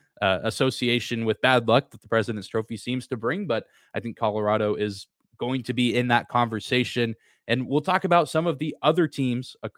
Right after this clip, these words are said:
across the Western Conference in the Pacific Division. We'll talk about Seattle, Los Angeles, Edmonton, and Vegas, and decide whether or not they're going to the postseason in twenty twenty-four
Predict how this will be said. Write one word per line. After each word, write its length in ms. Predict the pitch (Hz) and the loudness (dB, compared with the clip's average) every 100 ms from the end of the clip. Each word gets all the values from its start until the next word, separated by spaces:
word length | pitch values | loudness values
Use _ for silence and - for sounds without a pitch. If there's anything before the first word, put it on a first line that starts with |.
| - | -12
across 320 | 113 120 113 - | -2 2 2 4
the 80 | |
Western 280 | 117 117 110 | 2 2 -2
Conference 440 | 104 110 110 113 - | 2 2 2 -6 -4
in 160 | 170 | -2
the 80 | 226 | -2
Pacific 480 | 233 - 190 220 - | -2 -2 -2 -2 -4
Division. 400 | 143 110 95 82 _ _ | 0 0 0 -8 _ _
We'll 160 | - 143 | 0 2
talk 40 | |
about 180 | 143 123 | 4 2
Seattle, 520 | - 120 139 151 160 | 0 0 4 4 6
Los 240 | 123 123 - | 4 4 2
Angeles, 420 | 131 123 123 - | -4 -2 -4 0
Edmonton, 480 | 151 190 214 202 190 | 0 0 -4 -2 -2
and 200 | 156 143 | -2 0
Vegas, 540 | 117 175 135 98 - _ _ _ - | 4 4 2 -2 -8 _ _ _ -10
and 100 | 107 | -4
decide 340 | 110 123 120 | 0 4 4
whether 280 | 117 135 151 | 4 4 4
or 60 | 147 | 2
not 220 | 139 - | 2 0
they're 120 | 123 | -2
going 260 | 127 127 120 | 0 -2 -2
to 80 | 120 | -6
the 100 | 107 | -2
postseason 640 | 127 127 - 180 160 165 | 0 -2 -2 0 0 0
in 80 | 147 | -2
twenty 240 | 147 147 | -4 -6
twenty-four 600 | 143 151 151 113 104 95 | -4 -4 -2 -2 0 -2